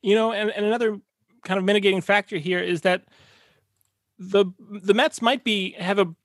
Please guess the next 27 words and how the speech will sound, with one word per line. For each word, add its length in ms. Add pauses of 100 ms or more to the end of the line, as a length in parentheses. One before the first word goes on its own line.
(140)
pretty 220
decent 300
rotation 520
to 120
protect 440
their 140
outfielders. 500
I 40
mean, 120
Stroman's 420
gonna 140
get 140
the 60
ball 240
on 80
the 60
ground 400
a 60
ton. 420
DeGrom's 400
gonna 140
strike 320
out 260
thirty 240
percent 300
of 80
hitters. 380